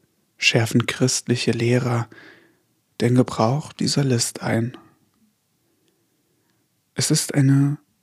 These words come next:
wichtige Verstellung, denn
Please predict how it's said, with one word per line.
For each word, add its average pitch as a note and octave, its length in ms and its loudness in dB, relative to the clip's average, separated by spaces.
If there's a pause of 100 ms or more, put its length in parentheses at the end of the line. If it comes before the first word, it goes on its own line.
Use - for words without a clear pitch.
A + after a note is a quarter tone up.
wichtige C3 640 0
Verstellung, B2 680 -2 (1700)
denn B2 340 4